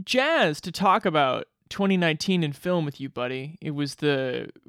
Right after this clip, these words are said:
fourth year of our podcast. It was our first year on the Playlist Podcast Network, where you can and should find other wonderful shows like The Fourth Wall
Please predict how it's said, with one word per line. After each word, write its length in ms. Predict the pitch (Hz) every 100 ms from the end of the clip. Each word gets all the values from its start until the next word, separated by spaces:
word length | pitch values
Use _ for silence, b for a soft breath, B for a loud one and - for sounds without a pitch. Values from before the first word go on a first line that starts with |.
| 156
fourth 440 | - 185 185 -
year 160 | 165 160
of 80 |
our 140 | 147 135
podcast. 760 | - 170 175 185 185 180 190
It 40 | 156
was 160 | 143
our 120 | 139 135
first 380 | - 156 156
year 160 | 151 151
on 80 | 143
the 80 | 143
Playlist 380 | 165 143 143
Podcast 500 | - 156 139 156 139
Network, 280 | 156 147 165
where 180 | - 156
you 180 | 151 147 -
can 340 | - 190 202 202
and 160 | 170
should 400 | 147 226 185 139 b b b
find 260 | _ 147 151
other 160 | 147 131
wonderful 380 | 139 147 -
shows 600 | 131 - 147 135 - - -
like 260 | 135 123
The 200 | - -
Fourth 360 | 139 143 139 135
Wall 380 | 139 139 131 127